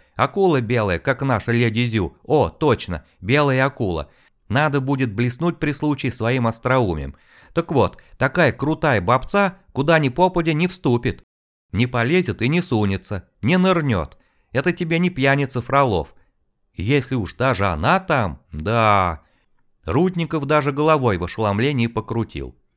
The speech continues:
Он всё никак не мог до конца уверовать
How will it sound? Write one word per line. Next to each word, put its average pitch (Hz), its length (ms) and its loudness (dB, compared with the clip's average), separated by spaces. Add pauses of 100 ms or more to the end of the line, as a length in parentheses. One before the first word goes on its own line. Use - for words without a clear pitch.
(640)
Он 123 180 2
всё 143 140 0
никак 175 360 -2
не 147 100 -2
мог 156 200 -2
до 127 100 2
конца 143 380 0
уверовать 139 580 0